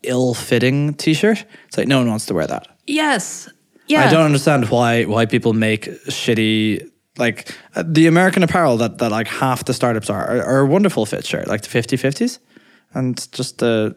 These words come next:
Speaker 1: if you're making, like, this shitty cotton,
Speaker 2: It's,
Speaker 1: feels
Speaker 2: it's
Speaker 1: awful, looks awful.
Speaker 2: No, a big thing for us is that people like our shirts.
Speaker 1: Yeah, yeah, yeah, yeah. Sa-,
Speaker 2: Uh,
Speaker 1: same with Circle shirts.
Speaker 2: Yeah, no, it was,
Speaker 1: Yeah.
Speaker 2: it was actually really cool. So, um, John, my co-founder, is our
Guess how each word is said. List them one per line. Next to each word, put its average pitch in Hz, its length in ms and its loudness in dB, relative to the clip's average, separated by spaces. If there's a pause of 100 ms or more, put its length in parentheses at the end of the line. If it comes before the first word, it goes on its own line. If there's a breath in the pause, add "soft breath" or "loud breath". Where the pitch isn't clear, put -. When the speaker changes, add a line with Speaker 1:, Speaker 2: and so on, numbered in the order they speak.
Speaker 1:
if 120 160 -6
you're 131 80 0
making, 135 280 0
like, 113 200 -2
this 113 180 -2
shitty 113 600 0
cotton, 107 720 -2 (280 loud breath)
Speaker 2:
It's, - 280 -6
Speaker 1:
feels 117 220 2
Speaker 2:
it's 117 40 4
Speaker 1:
awful, 110 340 2
looks 107 200 -2
awful. 104 540 -2 (320)
Speaker 2:
No, 285 340 2
a 226 40 -2
big 294 220 -4
thing 320 160 2
for 196 160 0
us 247 160 0
is 220 80 -2
that 170 160 0
people 196 240 0
like 170 160 0
our 156 80 0
shirts. - 500 -4
Speaker 1:
Yeah, 170 160 4
yeah, 139 340 2
yeah, 113 60 -2 (120)
yeah. - 60 -6
Sa-, - 140 2
Speaker 2:
Uh, 147 40 4
Speaker 1:
same 165 200 2
with 190 140 0
Circle 139 260 0
shirts. - 320 -8 (100)
Speaker 2:
Yeah, 254 280 0
no, 254 160 0
it 190 40 0
was, 202 120 -2
Speaker 1:
Yeah. 214 60 4 (120)
Speaker 2:
it - 40 -2
was 202 100 0
actually 220 240 0
really 202 160 2
cool. 214 240 0
So, 175 220 2
um, 147 200 2
John, 175 260 2
my 156 100 2
co-founder, 151 460 2
is 143 80 -2
our 147 220 0